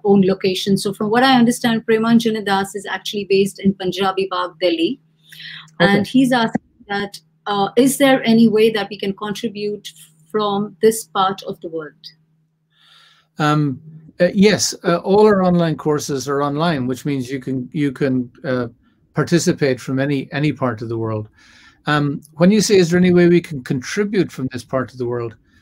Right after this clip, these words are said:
Speaker 2: I don't know what you mean by contribute. Our, our courses are developed by trained scholars. Um, it's not enough that we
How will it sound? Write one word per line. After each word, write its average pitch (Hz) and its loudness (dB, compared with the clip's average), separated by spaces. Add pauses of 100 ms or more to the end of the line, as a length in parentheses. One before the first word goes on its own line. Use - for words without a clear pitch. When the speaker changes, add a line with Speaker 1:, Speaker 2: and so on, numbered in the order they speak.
(400)
Speaker 2:
I 151 -2
don't 185 4
know 170 6
what 160 4
you 160 0
mean 156 -2
by 143 0
contribute. 139 -2
Our, 131 0
our 139 0 (140)
courses 180 2
are 143 -2
developed 135 -6
by 123 -2 (360)
trained 143 -2
scholars. 123 -6 (480)
Um, 131 -2 (100)
it's 156 -2
not 180 4
enough 170 2
that 143 -4
we 131 -2